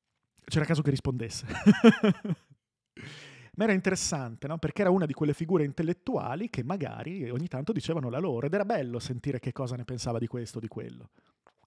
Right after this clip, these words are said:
Era ovviamente un principio di autorità, e non sarebbe stato contento né lui né Peirce. Però era, era carino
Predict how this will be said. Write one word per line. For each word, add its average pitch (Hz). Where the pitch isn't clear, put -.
Era 123
ovviamente 123
un 123
principio 127
di 117
autorità, 117
e -
non 143
sarebbe 139
stato 147
contento 139
né 156
lui 190
né 180
Peirce. -
Però 156
era, 143
era 156
carino 139